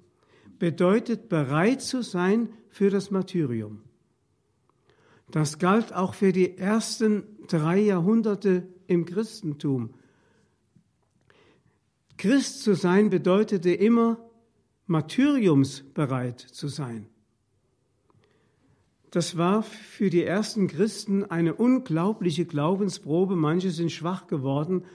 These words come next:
aber viele haben ein großartiges Zeugnis ihres Glaubens abgelegt. Davon zeugen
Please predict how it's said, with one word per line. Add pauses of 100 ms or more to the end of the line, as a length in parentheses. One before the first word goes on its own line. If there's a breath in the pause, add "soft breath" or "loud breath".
(260 loud breath)
aber
viele
haben
ein
großartiges
Zeugnis (320 soft breath)
ihres
Glaubens
abgelegt. (400 soft breath)
Davon
zeugen